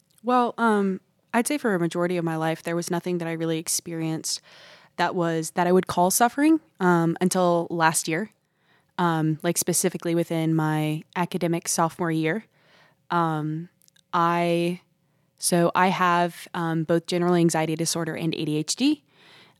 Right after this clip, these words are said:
Um, and so I had experienced anxiety attacks before, panic attacks before, but again, like, I really wouldn't have called those suffering.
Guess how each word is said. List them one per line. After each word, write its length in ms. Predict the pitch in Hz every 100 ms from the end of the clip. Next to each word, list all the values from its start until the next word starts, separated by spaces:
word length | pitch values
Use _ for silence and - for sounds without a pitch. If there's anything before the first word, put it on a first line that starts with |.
| _
Um, 540 | 170 160 160 160 170 - _ _ _ _ _ _ -
and 260 | 180 175
so 340 | 165 185 170 170
I 120 | 185
had 100 | 180
experienced 560 | 175 - 180 170 165 -
anxiety 380 | 185 262 269 262
attacks 240 | 247 254
before, 340 | 247 - 240 240
panic 260 | 208 208
attacks 260 | 202 196 185
before, 380 | 190 190 180 180
but 100 | 180
again, 220 | 165 160
like, 160 | 165 170
I 60 |
really 240 | 175 185 180
wouldn't 240 | 175 170
have 100 | 170
called 300 | - 175 165
those 320 | 160 160 151
suffering. 680 | - 226 - 208 202 202